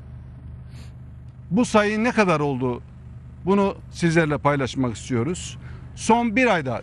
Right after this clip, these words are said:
değerli arkadaşlar, elli iki bin altı yüz yirmi iki Suriyeli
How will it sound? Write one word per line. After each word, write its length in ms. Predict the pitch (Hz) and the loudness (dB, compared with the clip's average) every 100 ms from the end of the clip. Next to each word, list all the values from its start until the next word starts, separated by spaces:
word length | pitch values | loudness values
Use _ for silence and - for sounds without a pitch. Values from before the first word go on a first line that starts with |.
| 123 | 2
değerli 280 | 180 175 | 4 4
arkadaşlar, 560 | 170 139 147 117 156 175 - - | 2 0 0 0 -2 -2 -2 4
elli 360 | 190 220 220 | 4 4 2
iki 280 | 233 - 247 | 0 2 4
bin 220 | 180 196 - - - - - - - - - | 2 0 -8 -16 -18 -18 -18 -18 -18 -12 4
altı 380 | 170 214 247 240 | 6 6 2 -2
yüz 300 | 220 180 156 | 0 0 2
yirmi 260 | 202 214 | 2 2
iki 180 | 214 277 | 0 -2
Suriyeli 760 | - - 254 202 160 147 240 | -2 2 4 6 4 4 0